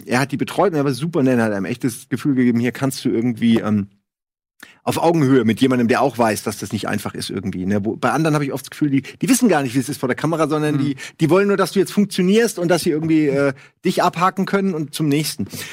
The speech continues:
Speaker 1: Und, äh, ich weiß noch, wie das war, weil am Ange-, äh, ich sollte irgendwelche Werbeclips ansagen, ich weiß nicht mehr, was das war, irgendein Werbeclip-Kram.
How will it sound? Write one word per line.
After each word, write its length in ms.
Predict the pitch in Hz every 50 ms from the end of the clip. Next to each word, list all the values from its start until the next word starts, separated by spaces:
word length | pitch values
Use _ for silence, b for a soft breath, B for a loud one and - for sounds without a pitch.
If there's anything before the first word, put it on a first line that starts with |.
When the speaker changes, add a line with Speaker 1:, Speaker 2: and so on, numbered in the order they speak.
| B B B
Speaker 1:
Und, 300 | - 123 123 123 120 127
äh, 80 | 127
ich 100 | 123 120
weiß 180 | - 196 220 214
noch, 80 | 214
wie 80 | 170 160
das 220 | 156 175 196 -
war, 160 | - 135 135 B B B B
weil 200 | - 123 135 127 - - _ _ _
am 200 | - 127 135 147
Ange-, 340 | - 139 180 214 240 208 - -
äh, 520 | 127 123 135 127 - 82 - 139 - 131
ich 120 | 127 -
sollte 200 | - 131 131 131
irgendwelche 300 | 123 131 135 120 104 110
Werbeclips 420 | 101 107 110 113 - - 110 - -
ansagen, 280 | - 98 95 95 98 98
ich 60 | 101
weiß 100 | 98 110
nicht 80 | 113 104
mehr, 100 | 92 87
was 80 | 90 -
das 160 | 104 95 -
war, 180 | 87 82 78
irgendein 360 | - 104 107 104 101 - 98 90
Werbeclip-Kram. 640 | 92 92 98 98 - 95 - - - - - 85